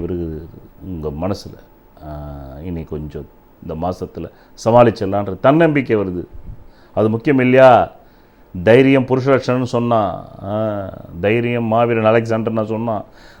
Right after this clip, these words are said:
தைரியம் புருஷ லட்சணம். புருஷனா இருக்கணும்னாலே என்ன தைரியம் வேணும்? அது இப்பதான் வந்தது. பதினெட்டு செப்டம்பர் ரெண்டாயிரத்தி இருபத்தி நாலு to பன்னெண்டு அக்டோபர் ரெண்டாயிரத்தி இருபத்தி நாலு. மீண்டும் போயிடுமா போவாதான்னா அடுத்த மாசம் கேட்டுங்க.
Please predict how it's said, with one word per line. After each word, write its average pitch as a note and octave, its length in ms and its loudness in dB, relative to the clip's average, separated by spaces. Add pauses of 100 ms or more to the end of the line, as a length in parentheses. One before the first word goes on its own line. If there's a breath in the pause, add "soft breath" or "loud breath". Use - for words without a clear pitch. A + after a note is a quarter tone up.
(100)
தைரியம் A#2+ 360 4
புருஷ A#2+ 260 -4
லட்சணம். A2+ 360 2
புருஷனா C3+ 420 2
இருக்கணும்னாலே C3 680 2
என்ன B2+ 120 -2 (480 loud breath)
தைரியம் B2 320 8
வேணும்? G2 240 -2
அது F#2+ 240 -4
இப்பதான் A2 320 2
வந்தது. A#2 300 0
பதினெட்டு A2+ 400 0
செப்டம்பர் G#2+ 380 -2
ரெண்டாயிரத்தி G#2 320 0
இருபத்தி G#2 260 -2
நாலு G#2 180 2 (100)
to A2+ 80 -2 (440 soft breath)
பன்னெண்டு B2 240 4
அக்டோபர் A2 280 0
ரெண்டாயிரத்தி G2 280 2
இருபத்தி F#2 220 -2
நாலு. E2+ 160 -2
மீண்டும் A#2 320 -2
போயிடுமா A#2+ 320 0 (140)
போவாதான்னா A2+ 520 2 (720)
அடுத்த G2 240 -6
மாசம் G#2 400 -2
கேட்டுங்க. D#2 360 -4